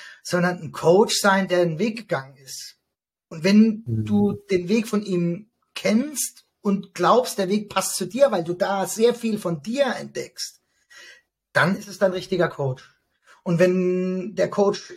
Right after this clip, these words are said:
Speaker 1: eher den Weg im, im Business-Bereich gegangen ist, und das ist nicht, dann, dann su-, suchst du dir besser einen anderen Coach. Ja, aber schau, welchen,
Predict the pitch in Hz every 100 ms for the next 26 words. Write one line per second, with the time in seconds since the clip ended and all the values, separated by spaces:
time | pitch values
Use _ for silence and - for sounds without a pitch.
0 | - 202 185 180 180 185 180 170 170 170
1 | 170 165 165 139 247 320 302 226 196 170
2 | - 175 151 147 139 - - _ _ -
3 | 170 185 208 220 214 208 214 220 220 214
4 | - - 233 - 226 214 208 214 220 240
5 | 220 - 131 131 _ _ _ _ _ _
6 | 127 156 190 - _ 151 165 170 - _
7 | _ _ _ _ _ _ _ _ _ -
8 | - 202 240 294 214 220 226 - 233 233
9 | 233 -